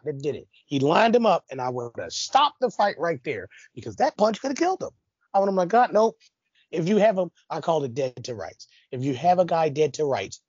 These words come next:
that's it. That's why they call off fights. Now, if you see this shot coming, you see it coming, stop it. That, that was a clear indication that he was about to get knocked out, and all he had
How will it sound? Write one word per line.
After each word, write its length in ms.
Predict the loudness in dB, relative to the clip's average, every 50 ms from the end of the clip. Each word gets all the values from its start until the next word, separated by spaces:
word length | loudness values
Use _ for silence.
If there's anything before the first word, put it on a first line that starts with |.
| _
that's 220 | 4 4 4 2 0
it. 180 | -4 -6 -6 -4
That's 260 | -4 -4 -4 -6 -8 -2 2
why 120 | 2 4
they 120 | 4 2
call 340 | 0 -2 -2 0 0 0 0
off 180 | -2 -4 -4 -2
fights. 400 | 0 0 0 0 -2 -6 -16 -20 -20 -20 -20 -18 _ -6
Now, 140 | -4 -2 0
if 100 | 2 4
you 140 | 4 4
see 300 | 4 2 2 2 4 4
this 220 | 4 4 2 0 0
shot 320 | 0 2 4 4 4 2 0
coming, 280 | -2 0 0 0 0 -2 -8 -12 -16 -18 _ _ _ _ _ _ _
you 100 | -8 -8
see 240 | -6 -4 -2 -2 -2
it 100 | -4 0
coming, 400 | 0 0 2 2 0 -4 -8 -10 -14 _ _ _ _ _ _ _ _ _ _ _ -14
stop 380 | -12 -4 -2 0 0 -2 -2
it. 100 | -8 -12 -16 -18 -20 -20 _ _ _ _
That, 460 | -8 -2 2 2 2 2 0 0 2 4
that 160 | 4 4 4
was 160 | 4 2 2
a 60 | 0 -2
clear 720 | -4 -4 0 0 2 2 2 2 0 0 -2 -4 -6 -10 -14 _ _ _ _ _ _ _ _ _ _ _ _ _ -2
indication 800 | 0 2 2 2 2 2 2 0 0 0 -4 -8 -10 -10 -12 -16 _ _ _ _ _ _ _ _
that 140 | -12 -12 -12 _ _
he 360 | -12 -6 -4 -2 0 0 0
was 120 | -2 -4
about 180 | -4 -4 -4 -2
to 80 | -2
get 120 | -4 -4 -4
knocked 320 | -4 -4 -4 -4 -4 -2
out, 240 | -2 -2 -2 -4 -6 _ _ _ _ _ _ _ -14
and 120 | -14 -14 -14 _ _ _ 2
all 280 | 6 6 8 8 8
he 100 | 6 6
had 160 | 4 2 2